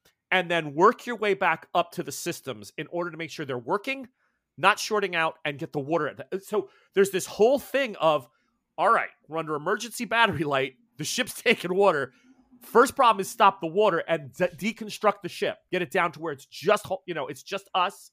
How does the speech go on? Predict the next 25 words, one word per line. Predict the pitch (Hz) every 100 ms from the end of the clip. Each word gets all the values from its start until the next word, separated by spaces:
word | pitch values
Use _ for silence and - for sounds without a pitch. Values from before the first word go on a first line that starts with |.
| _ _ _ -
whatever | 160 175 202
air | 208 202
is | 196
left, | 170 156 - _
and | 147 139
then | 170
we | 175
move | 165 170
from | - 131
there. | 143 131
Because | - 131 160 151 - _ _ -
to |
turn | - - 190
too | - 233
many | 254
things | 226 202
on | 196
or | 185
off, | 202 170
you |
could | -
be | 175
doing | 175 156
more | 135
damage. | 170 151 85 -